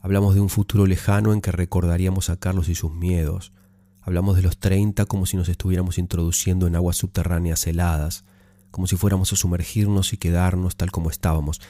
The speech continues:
primero Carlos, después Pablo y yo, por último la pequeña Pilar. Aún tenía que esperar ocho años, pero ocho se convertirían en siete y siete en seis, y ella lo sabía.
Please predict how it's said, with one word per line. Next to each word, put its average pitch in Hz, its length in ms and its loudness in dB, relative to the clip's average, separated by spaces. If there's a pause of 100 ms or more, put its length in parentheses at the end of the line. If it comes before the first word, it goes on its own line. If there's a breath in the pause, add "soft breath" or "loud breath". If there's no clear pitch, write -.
(180 loud breath)
primero 90 300 2
Carlos, 101 680 0 (140)
después 85 280 -2
Pablo 85 400 2
y 85 80 2
yo, 92 520 2
por 87 160 -2
último 87 260 0
la 78 100 0
pequeña 73 380 -4
Pilar. - 400 -8 (1300)
Aún 117 220 0
tenía 104 280 2
que 98 160 2
esperar 92 320 2
ocho 90 340 2
años, 76 540 -2 (420 soft breath)
pero - 180 0
ocho 104 200 2
se 95 120 2
convertirían 87 640 0
en 82 140 -2
siete 98 680 -2
y 92 100 -6
siete - 520 -4
en 87 180 -4
seis, 73 520 -4 (500 soft breath)
y 78 120 -2
ella 73 180 -2
lo 76 100 -2
sabía. - 440 -10